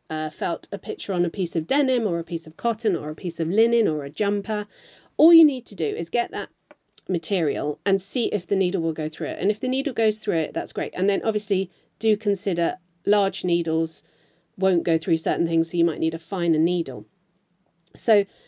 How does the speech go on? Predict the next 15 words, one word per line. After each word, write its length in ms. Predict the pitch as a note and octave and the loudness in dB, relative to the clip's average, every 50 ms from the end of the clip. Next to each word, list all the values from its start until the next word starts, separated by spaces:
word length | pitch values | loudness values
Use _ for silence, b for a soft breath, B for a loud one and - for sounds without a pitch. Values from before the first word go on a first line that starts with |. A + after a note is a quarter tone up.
| b b | b b
if 160 | b A3 - | b -8 -6
you 80 | B3+ B3+ | -6 -2
wanted 280 | C4+ C#4+ D4 D4+ - - | 0 0 0 0 -2 -4
to 80 | C#4+ | -2
make 340 | B3+ B3 A3 G3+ G3 - - | 0 2 0 0 -2 -4 -2
this 320 | - G#3 F#3 - - - - | -2 -2 -2 -2 -6 -14 -16
felt 600 | - - - - - A#3+ A3 G#3 - - - G#3 | -18 -20 -20 -6 -2 -2 0 0 -2 -4 -4 -4
material 560 | G#3 G#3 - - A3+ G#3 G3 F#3+ F#3 F3+ F3 | -2 -2 -2 -2 0 0 0 0 0 0 0
one 180 | F#3+ F#3 F3 E3+ | 0 0 2 2
yourself, 640 | E3+ E3+ E3+ - - E3+ D#3 D#3+ E3 - - - _ _ | 0 0 -4 -4 -4 -4 -4 -4 -4 -8 -14 -20 _ _
um, 260 | - F3+ E3 E3 E3 D#3+ | -4 0 2 2 2 2
I 140 | - F#3 F#3 | 0 -2 -2
would 180 | F3 F3+ E3+ - | -2 -4 -4 -2
go 260 | G3 F3 F3 E3+ F3 | -2 0 0 0 -2
for 540 | F3 - _ - F3 E3+ E3 E3+ E3 E3 | -4 -8 _ -2 0 0 2 2 0 0